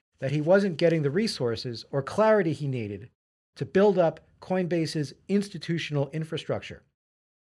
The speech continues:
He follows former Coinbase vice president and general manager Adam White, who hired Merghart to the company earlier this year,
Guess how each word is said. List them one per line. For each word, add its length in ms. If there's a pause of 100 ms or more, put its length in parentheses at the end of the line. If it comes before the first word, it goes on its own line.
(140)
He 160
follows 540
former 400
Coinbase 560
vice 260
president 580
and 140
general 300
manager 520
Adam 300
White, 400 (600)
who 120
hired 440
Merghart 500 (500)
to 100
the 80
company 460
earlier 400
this 240
year, 380